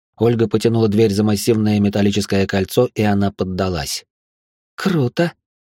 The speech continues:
оценила Хильда. «Принцесс нынче и такому учат». «Я не всегда была принцессой», —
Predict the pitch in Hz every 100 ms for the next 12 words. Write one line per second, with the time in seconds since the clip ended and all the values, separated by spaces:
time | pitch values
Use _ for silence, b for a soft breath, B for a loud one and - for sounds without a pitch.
0 | _ 101 107 101 98 95 101 92 98 90
1 | _ _ _ _ - 127 127 147 139 -
2 | 139 131 143 - 113 110 - 208 196 -
3 | 104 101 - _ _ _ _ _ _ _
4 | _ 107 113 113 110 131 107 92 95 92
5 | 98 101 - 95 - 98